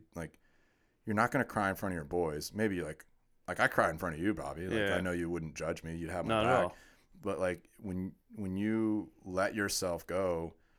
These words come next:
Speaker 1: and you just let your emotions breathe, this is basically what it is.
Speaker 2: Yeah.
Speaker 1: Um, in front of a woman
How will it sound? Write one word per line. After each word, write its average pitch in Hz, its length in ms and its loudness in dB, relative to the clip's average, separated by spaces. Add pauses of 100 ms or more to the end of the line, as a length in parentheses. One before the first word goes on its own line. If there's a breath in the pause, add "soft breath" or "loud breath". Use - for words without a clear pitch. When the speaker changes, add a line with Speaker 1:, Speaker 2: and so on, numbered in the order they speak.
(380)
Speaker 1:
and 87 120 -6
you 87 80 -6
just 85 240 -6
let 87 320 -4
your 87 140 -4
emotions 82 480 -6
breathe, 73 380 -10 (240)
this 76 100 -16
is 80 60 -14
basically 76 360 -6
what 69 160 -10
it 69 120 -12
is. - 240 -12 (120)
Speaker 2:
Yeah. 87 280 0 (240)
Speaker 1:
Um, 76 500 -6 (720)
in 95 100 -4
front 95 220 0
of 82 60 -2
a 82 40 -4
woman 82 480 -2